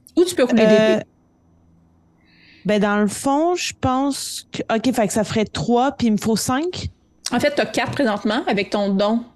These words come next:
Speaker 1: et, euh,
Speaker 2: Ah oui, et mon, et mon
Speaker 1: ouais.
Speaker 2: descripteur.
Speaker 1: Fait qu'il t'en manquerait un pour avoir, euh, le, le,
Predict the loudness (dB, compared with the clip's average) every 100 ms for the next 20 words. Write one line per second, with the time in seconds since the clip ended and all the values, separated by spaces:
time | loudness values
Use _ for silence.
0 | _ 0 2 0 -2 -2 2 4 4 4
1 | 2 2 2 0 0 2 2 0 0 -2
2 | -8 -12 -6 -4 -2 -4 -2 0 2 0
3 | -2 -2 0 0 0 0 0 2 0 0
4 | 0 0 0 0 0 0 0 -2 -2 -4
5 | -8